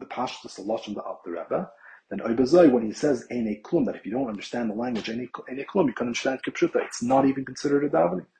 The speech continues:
'Cause the Chaps is that a person needs to praise Hashem. And if you don't understand what you're saying, that we're not,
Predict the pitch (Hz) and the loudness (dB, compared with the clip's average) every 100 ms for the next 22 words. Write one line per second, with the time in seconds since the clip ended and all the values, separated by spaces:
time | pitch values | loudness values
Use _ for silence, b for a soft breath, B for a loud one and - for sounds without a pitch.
0 | _ b - 101 107 139 143 - 135 127 | _ b -6 -2 2 4 4 2 0 2
1 | 113 107 131 - 120 120 - 127 117 - | 0 2 -2 -2 -4 -4 -4 0 0 -2
2 | B - 131 123 117 - 107 87 92 101 | B -6 0 0 0 -2 -2 -2 -8 -2
3 | 131 135 113 - 131 127 - - 151 117 | 0 0 0 0 0 -2 -4 -2 0 0
4 | 113 117 120 | 0 0 0